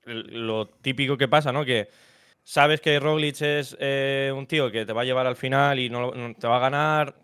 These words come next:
¿sabes? En, tampoco vas con todo, va todo el mundo un poco justo, no sé qué, y, y, y no le atacas antes, y, joder, viendo luego cómo iba de fuerte Jorgensen y cómo iba de flojo Roglic, pues da la sensación esta de, joder, si le hubiesen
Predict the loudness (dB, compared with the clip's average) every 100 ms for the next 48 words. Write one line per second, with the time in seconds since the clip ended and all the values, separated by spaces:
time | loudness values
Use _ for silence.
0 | -4 0 0 -2 _ _ -8 -6 -6 -10
1 | _ -4 -2 0 2 6 6 4 -2 -6
2 | -4 -2 0 2 2 2 2 0 -2 -4
3 | -8 -6 -6 -6 -6 -8 -6 -4 -4 -2
4 | -4 -4 -6 -6 -6 -4 -4 -2 -4 -6
5 | -10 -10 -8 -4 0 0 0 -2 -2 -2
6 | -2 -2 -2 -6 -20 _ _ -10 -8 -6
7 | -4 2 4 2 -2 -4 -2 -2 -6 -4
8 | -4 -2 0 2 2 0 -2 0 0 2
9 | 0 -2 -4 -4 -4 -6 -8 -4 -2 0
10 | -2 -4 -2 0 0 -2 -6 -4 -4 0
11 | 0 0 -4 -8 -20 _ _ _ _ -2
12 | 4 6 4 0 -10 -8 -8 -6 -4 -6
13 | -6 -6 -4 -4 -4 -8